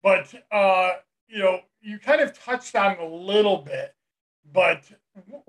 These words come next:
you know, what are your reasons for running in twenty twenty or twenty twenty-one? Uh, what, why are you, you know, Kevin, you're coming back,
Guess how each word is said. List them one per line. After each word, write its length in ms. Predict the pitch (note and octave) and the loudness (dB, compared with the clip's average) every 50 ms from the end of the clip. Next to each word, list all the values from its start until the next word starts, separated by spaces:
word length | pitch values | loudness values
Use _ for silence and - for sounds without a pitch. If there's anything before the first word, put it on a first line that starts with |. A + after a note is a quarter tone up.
| - - - | -20 -16 -10
you 80 | B3+ | -8
know, 100 | A#3+ A#3 | -8 -6
what 160 | A#3 D4 F4 F#4 | -4 -2 -2 -2
are 80 | F4 | -2
your 140 | F4 D4+ B3 | -2 -2 -4
reasons 560 | G#3 F3+ E3+ F#3+ G3 G3+ F#3 D3 C#3+ - - _ _ _ _ _ _ _ _ _ | -4 -8 -10 -6 -4 -4 -4 -6 -10 -20 -20 _ _ _ _ _ _ _ _ _
for 100 | - D3+ | -20 -20
running 380 | D3+ D#3 D3+ C#3+ C3+ C3 _ _ _ _ _ _ - | _ -14 -14 -12 -14 -14 _ _ _ _ _ _ -20
in 180 | D#3+ D3+ C#3 | -20 -20 -20
twenty 420 | C3+ - _ E3 D#3 C#3 C3+ B2+ C3 C3+ | -20 -20 _ -20 -20 -20 -20 -20 _ _
twenty 340 | _ _ D3+ C#3 - _ _ _ _ _ _ _ _ _ _ _ - | _ _ -20 -20 -20 _ _ _ _ _ _ _ _ _ _ _ -2
or 200 | G3+ F3+ F3 E3 | -2 -2 -2 -2
twenty 260 | - - G3+ F#3 E3+ | -6 -6 -6 -6 -6
twenty-one? 380 | C3+ F3 F3+ D#3+ D#3 D3 - _ _ _ _ _ _ _ - | -6 -8 -8 -8 -10 -16 -18 _ _ _ _ _ _ _ -4
Uh, 220 | F#3 F3 E3 E3 E3 | -2 0 0 0 0
what, 280 | E3+ G3 A#3 - - G3 F#3 E3+ | 0 -2 -2 -2 -4 -8 -4 0
why 380 | G3 G3 G3 G3+ G#3+ G#3+ A3 | 2 4 4 4 4 4 2
are 280 | G#3 G3 F#3+ F#3+ F#3 F3 | 2 2 2 2 0 -2
you, 500 | E3+ D#3+ D#3+ F3 F3+ F3+ F3+ F3+ F#3 F3+ - - _ | -6 -12 _ -20 -20 -20 -20 -20 -20 -20 -20 -20 _
you 120 | G3 F#3 F3+ | -14 -10 -10
know, 120 | E3 D3 C#3 | -10 -8 -4
Kevin, 300 | - G3 G3 F#3+ G3 F#3 F3+ | 0 0 0 0 0 -4 -6
you're 140 | F#3+ G3 G3 | -6 -6 -6
coming 360 | - - G3+ F#3+ F3+ E3 D3 | -6 -6 -6 -6 -8 -12 -8
back, 420 | C#3+ D3+ D#3 E3 F3 F#3+ F#3 - | -4 -2 0 0 0 0 -2 -6